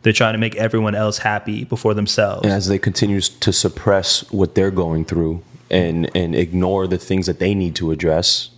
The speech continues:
Speaker 2: they do it through. And I think that the generation before us, like our parents, are a great example of that, i-, is like the antithesis is that it's kinda like,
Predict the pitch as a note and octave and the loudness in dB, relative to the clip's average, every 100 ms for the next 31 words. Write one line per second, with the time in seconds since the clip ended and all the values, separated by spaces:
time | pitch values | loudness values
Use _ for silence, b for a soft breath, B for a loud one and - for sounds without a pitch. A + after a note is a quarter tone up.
0 | _ - F2 D#2+ F2 E2+ - F2 F2 - | _ 2 2 4 0 0 -2 0 0 0
1 | F#2 F2 A#2+ A#2+ G#2 F2+ B B B B | 0 0 0 2 2 0 B B B B
2 | G2 F2+ G2+ G2+ F#2+ G2 - F2+ - A2 | 0 2 2 2 0 0 0 -2 -2 -2
3 | G2+ F2 F#2 E2+ D#2 - G2 G#2 F2 E2 | 0 0 -2 -4 -6 -2 -2 0 0 0
4 | E2+ D#2+ F2 E2 D#2 E2+ F2 F2+ F2+ D#2 | 0 0 0 -2 -2 -2 -2 0 0 0
5 | D#2+ D#2 D#2 - - - F2 D#2+ A#1+ E2+ | 0 0 -2 -6 -12 -2 2 2 0 -4
6 | D#2+ F#2+ D#2 C#2 D#2 D#2 G#2+ A2+ F2+ E2 | -4 -4 -4 -4 -8 -2 -2 -2 -4 -6
7 | E2 E2 D#2+ D#2+ - F#2 F2 E2 D2 | -4 0 0 -2 -4 -4 0 -2 -2